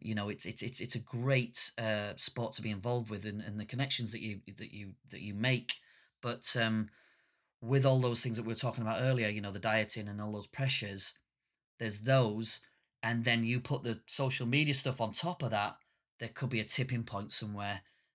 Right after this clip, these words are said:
And, um, unfortunately, you know, last year, not last year, sorry, twenty nineteen,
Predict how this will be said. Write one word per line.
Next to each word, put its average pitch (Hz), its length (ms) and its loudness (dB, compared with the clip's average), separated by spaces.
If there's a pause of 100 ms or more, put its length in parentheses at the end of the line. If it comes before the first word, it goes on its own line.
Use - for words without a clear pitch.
(120)
And, 101 480 -4
um, 104 420 0
unfortunately, 110 600 -2
you 104 160 -8
know, 104 140 -4
last 110 320 -2
year, 104 380 -2 (120)
not 127 140 0
last - 160 2
year, 110 60 0
sorry, 107 180 0
twenty 117 280 0
nineteen, 110 600 4